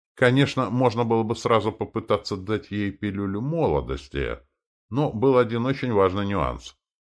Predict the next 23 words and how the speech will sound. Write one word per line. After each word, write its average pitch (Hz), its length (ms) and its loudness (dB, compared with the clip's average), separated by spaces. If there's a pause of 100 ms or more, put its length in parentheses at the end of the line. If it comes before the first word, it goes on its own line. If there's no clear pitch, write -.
(140)
Нужно 107 380 -4
было 98 260 0
дождаться 92 600 0
того 90 280 0
самого 73 520 0
момента, 78 760 -4 (380)
чтобы 143 340 4
пилюля 143 460 6
противоядия 127 760 4
полностью 143 640 2
очистила 101 600 2
организм, 98 640 0
пострадавший 101 760 0
от 98 120 -2
отравления. 78 840 -2 (500)
И 85 80 -6
та 85 200 2
же 76 140 -2
пилюля 76 420 -2
лечения 69 600 -4
сделала 107 320 -2
свое 82 340 0
дело. 58 440 -4